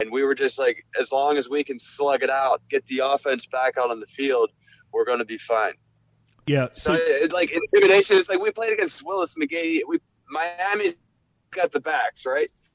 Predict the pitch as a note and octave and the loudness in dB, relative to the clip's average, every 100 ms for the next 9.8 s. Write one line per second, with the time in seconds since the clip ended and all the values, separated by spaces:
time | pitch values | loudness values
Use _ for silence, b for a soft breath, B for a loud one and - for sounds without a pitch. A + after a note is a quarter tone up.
0 | _ _ b b b C3 C3 D#3+ E3+ D#3 | _ _ b b b -4 -2 0 0 2
1 | C#3 E3+ E3+ E3 E3 E3 D3+ C3+ - - | 2 0 0 2 2 2 0 0 -2 -2
2 | C#3+ C#3+ D#3+ D3 C3 D#3 D3 B2+ A#2+ - | -2 -2 -2 -2 -2 -2 -2 -2 -4 -2
3 | D#3+ D#3+ C3 C3+ - D3+ D3 D3+ - C#3+ | -2 -2 -2 -4 -4 -4 -4 -6 -10 -6
4 | C3+ C3+ B2 - C3+ C#3+ C#3+ B2+ A#2 - | -4 -4 -6 -4 -2 0 0 -2 -4 -4
5 | D#3 D3 C3+ B2 - C#3 B2+ G#2 - D#3 | -4 -4 -6 -8 -2 2 2 2 0 0
6 | E3 D#3 C3 - D#3+ E3 - C#3 B2+ B2+ | 0 0 -2 -4 -4 -2 -2 0 0 0
7 | A#2 C3 B2 A#2 - b b b _ B2+ | -2 0 0 -2 -6 b b b _ -2
8 | C3+ C#3+ D#3 D#3 D3 C3+ B2+ C3 A#2 D3+ | 2 0 0 0 2 0 -4 -6 -6 -2
9 | C#3+ B2+ A2 C#3 C#3 G#2 F#2+ F2+ | 0 0 -2 0 2 2 2 -2